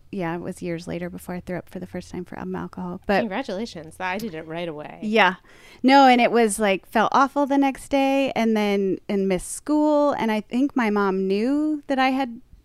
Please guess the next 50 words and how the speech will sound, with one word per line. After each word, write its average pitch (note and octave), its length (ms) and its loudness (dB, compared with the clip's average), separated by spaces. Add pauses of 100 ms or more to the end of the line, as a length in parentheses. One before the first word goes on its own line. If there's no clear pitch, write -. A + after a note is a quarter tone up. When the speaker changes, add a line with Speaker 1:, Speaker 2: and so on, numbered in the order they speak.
(160)
Speaker 1:
uh, - 160 -8
well, F#3 180 -2
sh-, - 140 -16
yeah, F3 160 -4
she G3+ 180 -8
did G3+ 200 -4
know. E3+ 400 -2
She - 160 -14
said G3 220 -4
something F#3 240 -4
to F3+ 60 -2
my E3+ 140 -4
brother, E3+ 300 -4
but E3 140 -8
never F3+ 260 -4
confronted F3+ 520 -8
Speaker 2:
No, C4+ 80 2
Speaker 1:
me. B3+ 80 2
Speaker 2:
not G3+ 80 -2
to B3 60 -4
the A3 80 0
one G3+ 180 -4
and E3+ 120 -8
a F3 40 -10
half F3+ 240 -12
year E3 100 -8
old D#3 120 -12
brother. E3 200 -6
Speaker 1:
No, F#3+ 180 2
the E3+ 160 -2
older E3 240 -4
brother. - 240 -10
Speaker 2:
Right, E3 160 -6
right, D#3+ 160 -10
right. - 220 -18 (240)
Speaker 1:
And, G#3 600 4 (580)
um, F#3+ 840 2 (220)
yeah, A#3+ 320 4
and A3+ 200 4
then A#3 100 2
I A3 100 2
didn't A3 240 0
drink A3 260 -2
again F#3 720 0 (400)
really F#3+ 380 -2
much, - 480 -6
like, F#3 300 -10
through F3 120 -10
high C#4 180 -4
school, D4+ 840 -2